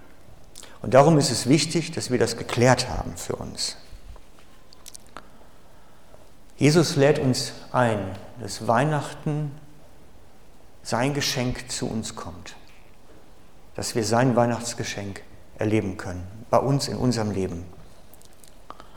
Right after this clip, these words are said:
Dass er sich um unsere Wunden kümmern kann.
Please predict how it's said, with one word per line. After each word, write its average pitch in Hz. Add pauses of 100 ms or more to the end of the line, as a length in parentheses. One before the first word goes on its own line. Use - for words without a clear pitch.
(520)
Dass -
er 147 (440)
sich 123
um 117
unsere 120 (1200)
Wunden 110 (920)
kümmern 95
kann. -